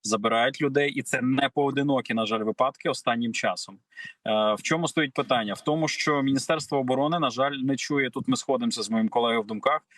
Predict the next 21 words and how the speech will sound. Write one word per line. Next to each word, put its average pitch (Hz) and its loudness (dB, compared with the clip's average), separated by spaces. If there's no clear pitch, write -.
не 139 4
чує 131 0
нічого 120 0
за 113 -2
останніх 127 -2
кілька 117 -2
років. 101 -2
Е, 110 0
Умєров 156 0
обіцяв 131 -2
кілька 139 -2
разів 131 0
реформу, 107 0
Паліса 131 -2
обіцяв 127 0
двічі 123 0
реформу. 117 -2
Жодної 131 0
реформи 135 0
не 127 4
почато. 110 -2